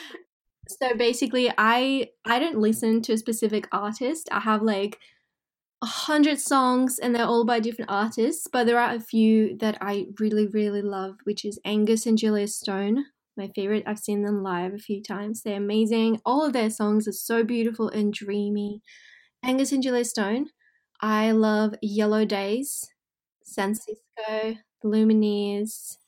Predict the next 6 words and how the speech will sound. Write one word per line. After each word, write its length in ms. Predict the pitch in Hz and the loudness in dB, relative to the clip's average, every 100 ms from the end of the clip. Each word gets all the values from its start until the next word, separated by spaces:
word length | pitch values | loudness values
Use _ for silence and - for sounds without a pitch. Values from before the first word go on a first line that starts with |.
| _ _ _ - | _ _ _ -10
Triathlon, 1080 | 240 202 196 202 - 214 202 202 202 208 220 - - | -2 0 2 -2 -2 -2 -2 -4 -8 -12 -12 -14 -8
Bedrooms. 500 | 202 185 202 202 220 - - 254 | -8 -4 -4 -4 -4 -8 -6 0
I, 60 | |
lo-, 120 | 262 - | 2 4
I 80 | 269 | 6
love 280 | 294 285 | 6 4